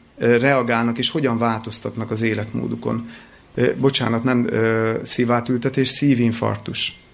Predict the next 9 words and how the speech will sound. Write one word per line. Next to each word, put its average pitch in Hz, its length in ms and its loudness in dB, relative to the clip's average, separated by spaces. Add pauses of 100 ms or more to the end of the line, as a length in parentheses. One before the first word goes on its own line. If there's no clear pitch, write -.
Szívinfarktuson 117 1000 2
átesett 113 540 -4
egyéneket 107 580 -2
vizsgáltak. 110 600 -6 (1800)
Mit 247 200 8
gondoltok, 135 560 4 (200)
hányan 185 460 4
változtattak 113 840 0
száz 117 580 2